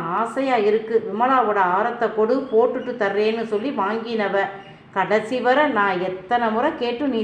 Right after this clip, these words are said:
தரவே இல்லை. அப்புறம் நான் தான் புது மாடலா பண்ணி வச்சிருக்கேன். இப்போ உன்கிட்ட ஒரு தம்புடி நகை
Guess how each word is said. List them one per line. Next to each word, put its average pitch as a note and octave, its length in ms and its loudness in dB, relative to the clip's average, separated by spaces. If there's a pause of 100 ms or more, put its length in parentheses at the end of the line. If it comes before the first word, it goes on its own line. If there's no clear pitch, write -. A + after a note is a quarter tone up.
(120)
தரவே G#3+ 500 2
இல்லை. G#3+ 300 0 (340)
அப்புறம் C4 520 0 (200)
நான் G3+ 320 0
தான் A#3+ 260 4
புது A3+ 180 -2
மாடலா G#3 520 2
பண்ணி A3 240 -2
வச்சிருக்கேன். F#3+ 640 -4 (320)
இப்போ C#4 300 -2 (120)
உன்கிட்ட A#3 500 -4 (200)
ஒரு A3 340 4
தம்புடி A#3+ 440 0
நகை G3+ 280 2